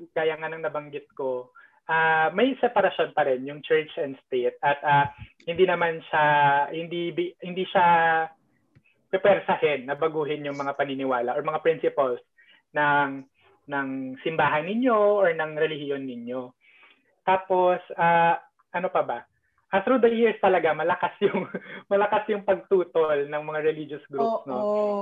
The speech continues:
Speaker 1: Kapag sa sabatas ng soja Equality Bill, ah, particularly yung simbahang Katolika kasi sila yung,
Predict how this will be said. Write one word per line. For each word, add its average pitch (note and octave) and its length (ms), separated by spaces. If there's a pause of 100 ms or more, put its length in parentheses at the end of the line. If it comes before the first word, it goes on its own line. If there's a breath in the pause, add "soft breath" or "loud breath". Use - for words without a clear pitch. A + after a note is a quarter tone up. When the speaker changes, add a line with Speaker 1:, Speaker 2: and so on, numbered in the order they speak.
(200)
Speaker 1:
Kapag F3 280
sa F3 120
sabatas E3 480
ng D#3 160
soja D3 320
Equality C#3+ 480
Bill, B2+ 400 (320 soft breath)
ah, D#3 120
particularly E3 920
yung D#3 160
simbahang C3+ 440
Katolika B2+ 600
kasi C#3+ 200
sila C#3+ 200
yung, D3+ 280